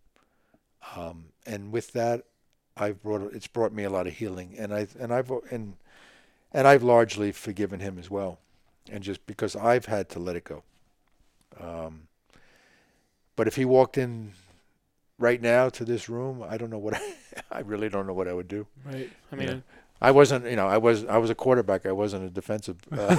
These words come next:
Speaker 1: <laughs> I wasn't a linebacker to kill somebody, but, uh,
Speaker 2: I can imagine it would be a awkward
Speaker 1: It would be au-,
Speaker 2: interaction.
Speaker 1: a good word. It would be very awkward.
Speaker 2: Yeah.
Speaker 1: It would be very awkward.
Speaker 2: Uh, can you kinda talk about some of, uh,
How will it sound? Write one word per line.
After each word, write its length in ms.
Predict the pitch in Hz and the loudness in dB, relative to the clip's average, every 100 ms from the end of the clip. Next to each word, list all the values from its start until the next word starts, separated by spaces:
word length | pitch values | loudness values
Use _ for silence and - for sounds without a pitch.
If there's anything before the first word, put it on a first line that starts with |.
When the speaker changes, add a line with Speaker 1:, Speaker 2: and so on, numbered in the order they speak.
| - | 6
Speaker 1:
<laughs> 1080 | 165 - 160 - 679 196 - - - 160 - | 4 4 0 -2 -2 -4 -4 -8 -6 -6 4
I 80 | 135 | 6
wasn't 320 | 147 127 110 | 6 4 2
a 40 | |
linebacker 520 | 104 110 120 101 95 | 2 2 4 2 0
to 80 | 92 | -4
kill 220 | - 110 | -4 -4
somebody, 400 | 110 104 95 95 | -4 -6 -6 -6
but, 240 | 90 95 95 - | -6 -12 -16 -10
uh, 100 | 98 95 _ _ _ | -10 -12 _ _ _
Speaker 2:
I 100 | 113 | -8
can 140 | 117 135 | -6 -6
imagine 400 | 117 117 110 113 | -6 -6 -6 -8
it 60 | |
would 120 | 117 110 | -10 -6
be 200 | 113 113 | -4 -4
a 220 | 107 104 _ _ 233 - _ _ _ _ | -4 -8 _ _ -20 -20 _ _ _ _
awkward 520 | - 131 - 131 127 - | -6 -4 0 0 -2 0
Speaker 1:
It 80 | 165 | 12
would 140 | 185 151 | 12 12
be 120 | 170 | 10
au-, 40 | |
Speaker 2:
interaction. 520 | 147 123 - 131 131 - | 10 8 -6 -8 -12 -14
Speaker 1:
a 80 | 127 | -14
good 200 | 104 123 | 2 2
word. 300 | 107 113 98 | 6 6 6
It 60 | 95 | 2
would 140 | 92 | 0
be 100 | 92 | -4
very 300 | 90 98 90 | 0 0 2
awkward. 360 | 80 80 82 80 - | -2 -4 -12 -20 -12
Speaker 2:
Yeah. 220 | 120 113 110 | -8 -8 -10
Speaker 1:
It 140 | 92 87 | -10 -8
would 140 | 82 | -8
be 100 | 82 | -10
very 260 | 80 73 71 | -12 -12 -14
awkward. 280 | - - - _ _ _ _ - | -18 -20 -20 _ _ _ _ -10
Speaker 2:
Uh, 160 | 151 151 | -6 -6
can 160 | - 180 | -4 -6
you 100 | 208 | -4
kinda 260 | 240 220 | -2 -2
talk 280 | - 156 156 | 2 2 4
about 320 | 156 151 139 | 4 4 4
some 200 | - 143 | 0 -2
of, 260 | 139 127 123 | -2 -4 -6
uh, 400 | 127 123 123 | -4 -2 -4